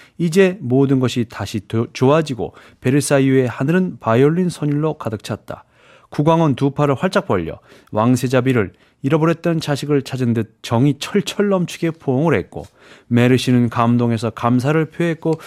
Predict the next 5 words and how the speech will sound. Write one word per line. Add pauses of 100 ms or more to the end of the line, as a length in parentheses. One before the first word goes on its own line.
(220)
뒤바리는
공작새처럼
뻐기며
호를
활보했고,